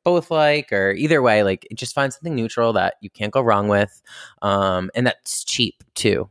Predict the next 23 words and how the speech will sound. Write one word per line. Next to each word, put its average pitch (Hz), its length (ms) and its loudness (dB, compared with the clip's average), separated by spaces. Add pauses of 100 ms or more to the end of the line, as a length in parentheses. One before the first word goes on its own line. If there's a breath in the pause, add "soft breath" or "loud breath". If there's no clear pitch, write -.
(140)
That's 107 260 -2
the - 140 0
other 107 240 2
thing 113 160 0
is, 104 120 0
like, 98 140 0 (120)
you 113 120 -2
know, 110 80 2
you 101 120 2
gotta 107 200 2
be - 80 -10
cost 110 280 0
effective. 101 600 0 (340 loud breath)
Um, 92 380 0
you 95 80 -6
don't 98 100 -2
wanna 101 160 -2
go 104 100 0
dropping 95 320 0
thirty 95 200 -2
dollars 92 480 0
on 87 240 -4
some 95 180 -12